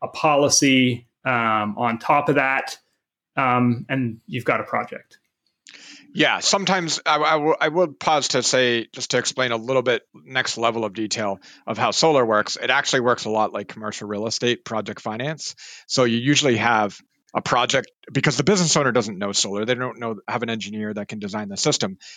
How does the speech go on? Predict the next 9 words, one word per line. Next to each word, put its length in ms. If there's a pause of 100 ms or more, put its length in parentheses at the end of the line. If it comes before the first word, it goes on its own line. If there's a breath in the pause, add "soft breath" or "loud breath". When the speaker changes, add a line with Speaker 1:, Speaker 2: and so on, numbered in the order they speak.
(120)
Speaker 2:
They 120
go 100
out 220
and 100
they 80
find 480
a 120
project 420
developer 560